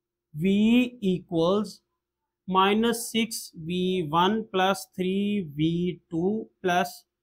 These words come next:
टू वी थ्री। ये जो इसका set होगा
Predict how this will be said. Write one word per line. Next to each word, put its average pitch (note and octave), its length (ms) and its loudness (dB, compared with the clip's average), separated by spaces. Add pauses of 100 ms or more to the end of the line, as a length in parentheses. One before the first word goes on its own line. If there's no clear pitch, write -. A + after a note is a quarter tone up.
(320)
टू G#3+ 360 2
वी F3 340 -2 (100)
थ्री। C3 280 -8 (460)
ये F#3 380 4
जो A3 460 2
इसका G3 440 0
set F3 460 -4
होगा E3+ 680 0